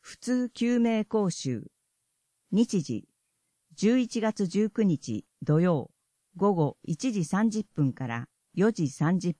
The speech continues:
分。場所、阿佐ヶ谷地域区民センター。内容、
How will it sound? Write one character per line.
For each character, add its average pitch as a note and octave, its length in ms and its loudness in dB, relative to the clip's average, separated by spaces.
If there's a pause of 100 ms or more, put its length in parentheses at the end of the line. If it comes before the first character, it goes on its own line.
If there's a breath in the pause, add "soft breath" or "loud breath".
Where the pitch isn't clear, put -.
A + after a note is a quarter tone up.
分。 A2+ 280 -6 (1120)
場 D3+ 160 2
所、 F3+ 280 -4 (640)
阿 F3 140 0
佐 A#3+ 200 0
ヶ F#3 120 2
谷 C3 180 0 (160)
地 G#3+ 160 -2
域 - 220 -6
区 A3 120 0
民 G#3 220 2
セ G3+ 200 0
ン E3+ 100 0
タ G2+ 420 -8 (1300)
ー。 - 20 -8
内 F#3 260 2
容、 E3 320 0